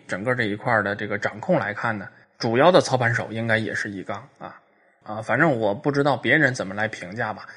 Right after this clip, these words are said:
但是以我个人的观察呢，啊，我认为呢，他在最近两年的整体的把控的过程中还是非常的出色的。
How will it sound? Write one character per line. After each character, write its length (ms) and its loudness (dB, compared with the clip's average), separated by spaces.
但 100 2
是 120 2
以 100 4
我 140 4
个 160 2
人 100 6
的 80 2
观 220 0
察 180 -4
呢， 240 -8
啊， 80 -4
我 160 2
认 100 6
为 100 2
呢， 140 0
他 240 -2
在 200 2
最 200 0
近 240 0
两 300 -2
年 200 -6
的 100 -2
整 220 0
体 120 -4
的 100 0
把 220 -10
控 180 -4
的 60 -4
过 120 -4
程 140 -4
中 140 -6
还 140 -2
是 100 -2
非 220 0
常 220 -6
的 100 -10
出 180 -12
色 220 -6
的。 100 -12